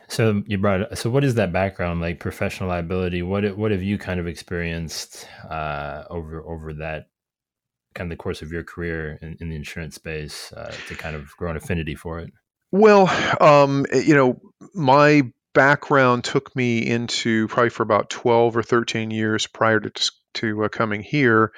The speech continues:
Speaker 2: I was involved with, uh, with a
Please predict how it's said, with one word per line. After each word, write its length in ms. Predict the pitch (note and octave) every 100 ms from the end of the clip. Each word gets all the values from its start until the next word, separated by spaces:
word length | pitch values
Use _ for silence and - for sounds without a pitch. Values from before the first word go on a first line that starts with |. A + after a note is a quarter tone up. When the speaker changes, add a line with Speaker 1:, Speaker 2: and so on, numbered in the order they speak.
| - - - - -
Speaker 2:
I 100 | -
was 160 | C3 A#2+
involved 520 | B2 A2+ A#2 A#2 A2
with, 300 | A2 A2 -
uh, 340 | A2 G#2+ G#2 G#2
with 240 | G#2+ G#2
a 200 | A2 A2